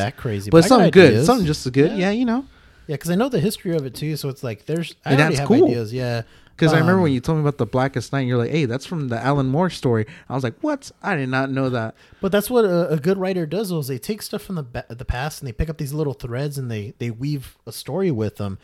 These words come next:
Speaker 1: You know, it's, they take a throwaway line or throwaway whatever,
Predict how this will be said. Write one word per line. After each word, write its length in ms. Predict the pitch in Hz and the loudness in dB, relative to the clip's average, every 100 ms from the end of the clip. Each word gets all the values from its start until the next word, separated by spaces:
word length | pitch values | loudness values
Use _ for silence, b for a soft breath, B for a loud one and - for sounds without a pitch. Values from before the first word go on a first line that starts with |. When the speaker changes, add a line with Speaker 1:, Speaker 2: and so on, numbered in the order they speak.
| b b | b b
Speaker 1:
You 60 | - | -4
know, 120 | 131 | -2
it's, 220 | 123 - | -2 -6
they 200 | - 160 135 | -6 -4 -2
take 160 | 160 | -2
a 40 | 151 | -2
throwaway 460 | 143 143 139 135 | -2 0 0 -2
line 320 | 120 117 127 127 | -2 -4 -4 -4
or 80 | |
throwaway 360 | 113 120 120 120 | -6 -6 -4 -4
whatever, 380 | 113 117 143 | -4 -4 -4